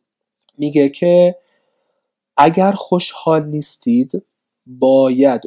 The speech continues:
اونی که بهش گوش میدید رو عوض کنید. و تو فقط وقتی می‌تونی باهوشتر باشی که با یه حریف باهوشتر از خودت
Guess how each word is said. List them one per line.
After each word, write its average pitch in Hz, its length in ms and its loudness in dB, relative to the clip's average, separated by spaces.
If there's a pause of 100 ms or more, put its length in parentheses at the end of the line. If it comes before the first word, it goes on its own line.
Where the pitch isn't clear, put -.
اونی 165 240 -4
که 190 120 -2
بهش 185 520 -4
گوش - 380 -2
میدید 160 360 0
رو 117 100 0
عوض 104 440 -6
کنید. 101 320 -14 (1800)
و 151 120 4
تو 180 140 -2
فقط 156 800 0 (240)
وقتی 123 340 -4
می‌تونی 190 340 -4
باهوشتر 165 800 2
باشی 151 680 -4 (880)
که 151 160 0
با 139 140 4
یه 131 160 2
حریف 160 600 0
باهوشتر 180 880 2
از 151 180 -6
خودت 131 520 0